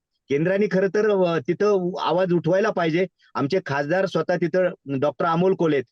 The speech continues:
त्यांनी तो आवाज उठवला, पण ज्या पद्धतीनं निर्णय तातडीनं व्हायला पाहिजे. काही गोष्टीमध्ये खरं तर, अ, निर्णय तातडीनं होणं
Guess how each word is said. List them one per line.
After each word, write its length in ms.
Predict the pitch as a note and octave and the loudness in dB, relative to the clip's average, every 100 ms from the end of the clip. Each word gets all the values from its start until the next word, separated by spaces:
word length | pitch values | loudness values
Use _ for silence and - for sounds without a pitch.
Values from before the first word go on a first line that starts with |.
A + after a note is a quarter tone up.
| _ _ | _ _
त्यांनी 200 | - F#3+ | -2 0
तो 100 | G#3 | 2
आवाज 300 | G3+ G3+ A#3 | 2 2 2
उठवला, 260 | A3 G#3 F#3+ | 2 2 2
पण 220 | G3 F#3+ | 2 0
ज्या 140 | D3+ F#3 | 0 0
पद्धतीनं 520 | F#3 D#3 F3 G#3 A#3 A3 | -2 0 0 0 2 2
निर्णय 260 | G3 A3 | 4 2
तातडीनं 520 | - G3 F#3 A3+ A3+ | 0 -2 -2 0 2
व्हायला 220 | G3 D3+ A#2+ | 2 0 0
पाहिजे. 240 | B2+ B2+ - | 0 -2 -2
काही 180 | D3 F3 | -2 0
गोष्टीमध्ये 680 | F3+ E3 G3 F#3+ D#3 E3+ F3+ _ _ - | 0 0 0 2 2 0 -2 _ _ -4
खरं 160 | D#3+ F#3 | -2 0
तर, 140 | G#3 | 2
अ, 200 | G3 D#3+ | 2 2
निर्णय 320 | D#3+ E3 F3+ | 2 2 0
तातडीनं 500 | F#3 F3 D#3+ F#3 G3 | 0 -2 0 0 2
होणं 200 | F#3 F#3 | 2 2